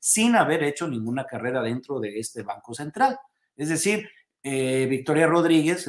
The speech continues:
formaba parte de la Secretaría de Hacienda hasta hace unos días y ahora ya entra formalmente, no ahora, en diciembre, al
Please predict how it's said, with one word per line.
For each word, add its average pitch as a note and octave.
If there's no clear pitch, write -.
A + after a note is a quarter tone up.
formaba G#2
parte C3
de F3
la C3+
Secretaría -
de A#2
Hacienda E3
hasta E3+
hace A#2+
unos E3
días E3+
y F#3+
ahora D3+
ya B2+
entra -
formalmente, A#2
no B2
ahora, G#2+
en F#2+
diciembre, D#3+
al C#3+